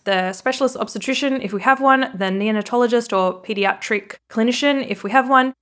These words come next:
the anesthesiologist for a spinal or epidural, if we can, and the operating room team in case of potential caesarean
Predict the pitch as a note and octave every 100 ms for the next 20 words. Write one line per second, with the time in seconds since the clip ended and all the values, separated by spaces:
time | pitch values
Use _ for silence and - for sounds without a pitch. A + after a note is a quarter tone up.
0 | _ _ - G#3+ - A#3 A3+ A#3+ A3 A3
1 | A3 G#3 A3+ A3 - - F#3+ F#3+ F#3 -
2 | G3 G3+ G3+ G3+ - F#3 - F#3+ G3 G3
3 | G3+ G3+ G3 G3 G3 - _ _ _ -
4 | F#3+ G#3 - B3 A#3 A#3+ - _ _ G3
5 | G3+ F#3+ G3 F#3+ F#3+ G3 F#3+ F#3+ F3+ F3+
6 | F#3 F#3 F3+ - F#3 F3+ F3+ F3+ F#3 F3+
7 | F3+ F3 F3+ F3 E3+ D#3+ - - - D#3+
8 | D#3 - F3+ D3+ - - F3+ E3 D3 D3
9 | D3+ D#3